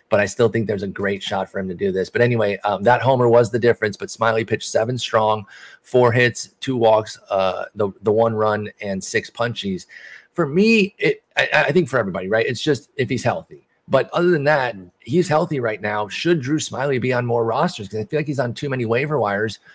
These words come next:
Speaker 1: for somebody who is finally healthy. And since the break, he has one dud.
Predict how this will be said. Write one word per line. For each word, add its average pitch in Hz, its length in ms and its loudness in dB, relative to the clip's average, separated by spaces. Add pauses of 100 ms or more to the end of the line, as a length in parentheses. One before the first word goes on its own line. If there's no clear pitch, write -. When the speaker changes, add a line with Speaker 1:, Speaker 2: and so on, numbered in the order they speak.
(200)
Speaker 1:
for 143 120 -2
somebody 123 380 0
who 117 160 -2
is 123 300 0
finally 120 360 -2
healthy. 127 320 0
And 95 140 -4
since 127 240 -6
the - 80 -4
break, 131 560 0 (320)
he 135 120 -6
has 127 200 2
one 139 340 2
dud. 101 440 0